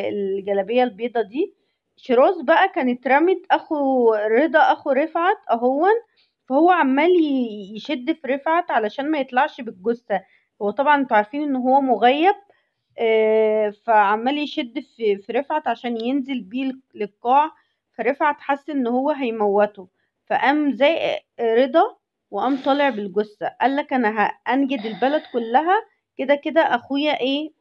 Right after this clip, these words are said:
خلاص ضاع". فطلع بالجثة هو، طبعا كان بلغ ال-، البلد كلها قبل ما ينزل المية، فكله جاله، ومرات أخوه بتقول له: "فين رضا، فين رضا؟". هو طبعا في ذهول، وبس طلع الجثة.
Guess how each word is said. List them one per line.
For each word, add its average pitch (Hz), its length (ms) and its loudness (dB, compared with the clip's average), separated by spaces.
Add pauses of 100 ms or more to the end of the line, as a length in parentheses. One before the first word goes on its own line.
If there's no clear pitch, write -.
(160)
خلاص 247 420 -2
ضاع". 185 400 2 (540)
فطلع 302 300 0
بالجثة 226 500 -6
هو، 285 380 2 (100)
طبعا 294 280 0
كان 226 220 -2
بلغ 262 440 0
ال-، 220 300 -4
البلد 214 520 0
كلها 247 420 -4
قبل 269 240 -2
ما 220 80 -4
ينزل 262 280 -4
المية، 262 520 -2 (380)
فكله 262 420 -4
جاله، 269 260 2
ومرات 247 500 -2
أخوه 254 260 -8
بتقول 240 320 -8
له: 254 80 -4
"فين 262 200 -8
رضا، 269 280 -2
فين 262 240 -6
رضا؟". 277 420 -2 (380)
هو 208 120 -2
طبعا 269 360 2
في 254 120 -8
ذهول، 220 560 -4 (460)
وبس 208 460 -6
طلع 262 400 2
الجثة. 240 500 -2